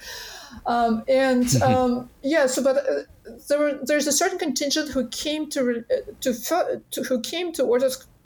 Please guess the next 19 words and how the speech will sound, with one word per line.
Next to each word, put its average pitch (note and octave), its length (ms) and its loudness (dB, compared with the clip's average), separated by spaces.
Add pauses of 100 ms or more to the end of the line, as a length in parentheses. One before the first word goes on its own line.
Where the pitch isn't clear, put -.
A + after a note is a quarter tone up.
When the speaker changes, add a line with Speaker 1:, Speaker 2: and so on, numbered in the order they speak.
Speaker 1:
Orthodox B3 480 0
Christianity C#4 640 0
in A3 100 4
the A3+ 100 2
Soviet C#4 380 2
times G3+ 520 0
via C4 220 4
Fedorov. G#3+ 720 0 (440)
You B3 100 2
know, B3 100 2
and B3 140 4
to C4 120 2
me D#4 160 0
that C4 180 2
makes B3 240 2
sense F#4 320 2
because B3+ 340 0
Fedorov, C4+ 640 2
uh, G#3+ 300 2